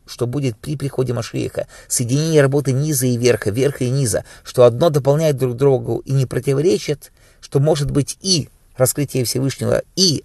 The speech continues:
работа еврейского народа и одновременно, хотя сейчас это обычно не так. Сейчас в храме было раскрытие Творца, мы наслаждались этим раскрытием.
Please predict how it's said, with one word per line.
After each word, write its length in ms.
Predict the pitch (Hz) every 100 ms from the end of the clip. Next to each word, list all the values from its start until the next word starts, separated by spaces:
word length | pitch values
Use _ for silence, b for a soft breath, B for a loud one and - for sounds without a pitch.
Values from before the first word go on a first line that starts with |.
| -
работа 320 | 117 127 131
еврейского 420 | 127 135 131 127
народа 300 | 127 135 123
и 60 | -
одновременно, 720 | 123 131 147 185 226 170 165 B B
хотя 220 | 147 147
сейчас 320 | - - 165
это 100 | 139
обычно 300 | 143 147 -
не 160 | 139 139
так. 240 | - -
Сейчас 480 | - 110 - 156 - b b b
в 60 |
храме 340 | - 185 185 147
было 180 | 143
раскрытие 440 | 139 123 151 135 139
Творца, 400 | 131 131 - 120
мы 100 | 123
наслаждались 680 | 131 - 123 117 123 123 -
этим 180 | 110 110
раскрытием. 680 | 104 - 104 - - -